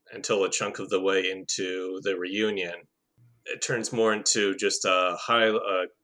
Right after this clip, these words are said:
highlight reel or a clip show for the most part in episode nine, and things feel really dragged out. And then when the reunion happens, they really drag that out as well.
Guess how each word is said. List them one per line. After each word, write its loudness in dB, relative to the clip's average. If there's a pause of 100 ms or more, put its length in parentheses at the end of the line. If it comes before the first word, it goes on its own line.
(160)
highlight 2
reel 4
or 4
a -4
clip -4
show 0
for -4
the -8
most -8
part -4
in -10
episode -6
nine, -8
and -16
things -6 (260)
feel -4
really 0
dragged -6
out. -4 (160)
And -6
then -6
when -6
the -10
reunion -4
happens, -10
they -2
really -4
drag -6
that -4
out -6
as -8
well. -10